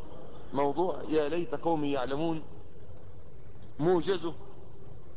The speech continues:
أنني كنت أريد أن آخذ قلوبكم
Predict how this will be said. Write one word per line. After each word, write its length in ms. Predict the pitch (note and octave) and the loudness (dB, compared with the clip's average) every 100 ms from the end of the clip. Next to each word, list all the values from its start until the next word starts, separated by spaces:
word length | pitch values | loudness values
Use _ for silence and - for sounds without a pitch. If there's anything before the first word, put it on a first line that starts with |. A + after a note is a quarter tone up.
| - - - - - - - - - - - - | -4 -4 -4 -4 -4 -4 -4 -4 -4 -4 -4 0
أنني 380 | D3 F3 G3+ F#3 | 2 4 4 4
كنت 300 | - G3 F#3 | 2 2 2
أريد 380 | E3+ E3 F#3 E3+ | 2 2 0 2
أن 180 | D#3+ D#3 | 2 2
آخذ 500 | F3+ F3+ E3 D#3 D#3 | 0 0 0 2 2
قلوبكم 840 | D#3 D#3 F#3+ F3+ F3+ F3+ E3+ E3 | 2 2 2 2 2 2 2 0